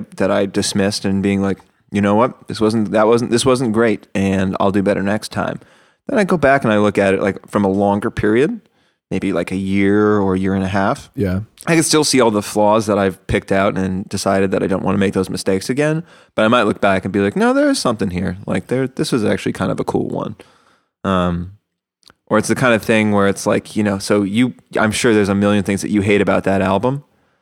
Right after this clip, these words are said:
Speaker 1: but to me, some guy who, you know, was just sorta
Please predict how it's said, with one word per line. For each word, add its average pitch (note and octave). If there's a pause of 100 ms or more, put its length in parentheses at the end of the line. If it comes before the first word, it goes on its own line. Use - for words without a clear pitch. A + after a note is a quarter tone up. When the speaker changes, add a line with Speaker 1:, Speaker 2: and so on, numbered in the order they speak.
(320)
Speaker 1:
but A2
to A#2+
me, A2+ (220)
some A2+
guy G#2+
who, G2+
you A2
know, A2+
was A2+
just -
sorta G2+